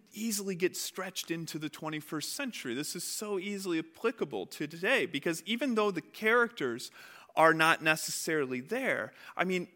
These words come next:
does spiritual entitlement still exist today? Yes. Have,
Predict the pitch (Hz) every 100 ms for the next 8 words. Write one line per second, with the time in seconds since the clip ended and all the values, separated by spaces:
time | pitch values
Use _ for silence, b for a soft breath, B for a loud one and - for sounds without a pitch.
0 | - 175 - - 214 202 - 185 180 -
1 | 208 208 151 110 - _ _ _ - -
2 | - 160 160 160 190 180 - 143 - -
3 | - _ _ _ _ _ _ _ - 185
4 | 156 - - - - _ B B B B
5 | B B - 165 160